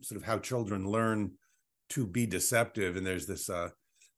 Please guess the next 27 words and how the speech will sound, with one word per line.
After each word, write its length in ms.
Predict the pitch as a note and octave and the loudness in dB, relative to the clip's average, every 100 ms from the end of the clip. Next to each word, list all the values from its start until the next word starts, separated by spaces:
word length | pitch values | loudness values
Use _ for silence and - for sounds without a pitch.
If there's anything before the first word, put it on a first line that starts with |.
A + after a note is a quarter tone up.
| - | -4
fellow 220 | B2+ G#2+ | 0 0
up 80 | F#2+ | -2
at 40 | |
the 60 | E2 | -2
University 360 | G2 F#2+ F#2 F#2+ | -2 0 -2 -4
of 60 | |
Toronto, 380 | - G2 G2 F#2+ | -4 -2 -2 -2
developmental 400 | E2+ F#2 F2 F2 | -2 -2 -2 -4
psychologist, 640 | - F2 F#2+ F#2 F2+ F#2 - | -4 -4 -2 0 0 -4 -6
who 60 | |
does 240 | F2+ F2+ E2 | -4 -4 -4
research 380 | E2 G#2+ F#2 | -6 -4 -6
that 120 | - - | -10 -8
shows 360 | - G2 F2 | -4 -2 -2
that, 120 | G2 | -4
like, 200 | F#2 F#2 | -4 -4
half 280 | - G#2 A2 - | 0 0 0 -4
of 220 | G#2 F#2 | -6 -2
all 180 | F#2+ G2+ | 0 0
children 460 | - G#2 F#2+ G2 | -2 -4 -2 -2
lie 340 | F#2 F2+ F2 F2 | 0 2 4 2
by 200 | E2+ F2 | 2 0
age 440 | E2+ F2+ E2+ - | 0 -2 -4 -6
two 400 | - B2 G2 F2+ D#2 | -8 -4 -2 -2 -6
in 80 | D2+ | -8
his 220 | F2 D#2+ | -8 -8
experiments, 760 | E2 - F#2 F2+ E2 D#2+ D2+ | -10 -10 -4 -4 -4 -6 -8